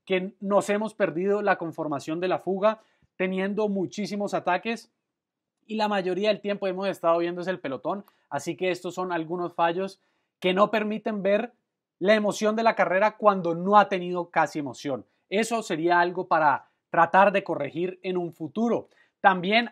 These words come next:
ha abandonado otro ecuatoriano, Jonathan Caicedo del I F Education Nipo,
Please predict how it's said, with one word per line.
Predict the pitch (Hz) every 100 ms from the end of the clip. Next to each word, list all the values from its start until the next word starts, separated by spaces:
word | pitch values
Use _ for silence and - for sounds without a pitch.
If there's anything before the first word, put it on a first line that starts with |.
| -
ha | 190 196 202
abandonado | 202 185 156 160 185 208 - -
otro | 214 240 254 233
ecuatoriano, | 190 180 156 143 175 196 185
Jonathan | 135 175 190 185 175
Caicedo | 135 123 160 180
del | 180 139
I | 151
F | 165
Education | 151 131 143 160 156
Nipo, | 175 175 220